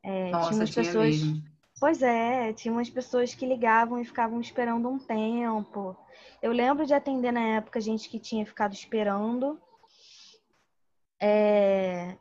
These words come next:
Speaker 1: e de-, e conseguiu ser atendida e tudo mais. Então, também tem isso, assim, as pessoas, é, a gente precisa divulgar isso mais e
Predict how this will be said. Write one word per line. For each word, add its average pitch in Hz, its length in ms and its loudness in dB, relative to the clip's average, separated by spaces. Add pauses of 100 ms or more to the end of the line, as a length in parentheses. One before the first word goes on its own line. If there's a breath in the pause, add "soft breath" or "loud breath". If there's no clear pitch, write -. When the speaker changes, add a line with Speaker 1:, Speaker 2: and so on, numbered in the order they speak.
Speaker 1:
e 214 80 -6
de-, 226 220 2
e 220 140 0
conseguiu 233 440 -4
ser 202 160 0
atendida 233 840 -2
e 214 80 -2
tudo 214 220 -6
mais. 220 600 0
Então, 220 680 -2 (1300)
também 262 300 0
tem 285 420 0
isso, 262 200 -4
assim, 175 480 -10
as - 80 -16
pessoas, 226 1000 -6
é, 196 720 -6
a - 100 -6
gente 214 260 -6
precisa 277 400 -6
divulgar 277 500 2
isso 294 200 -2
mais 269 800 -2 (720 soft breath)
e 220 1200 -2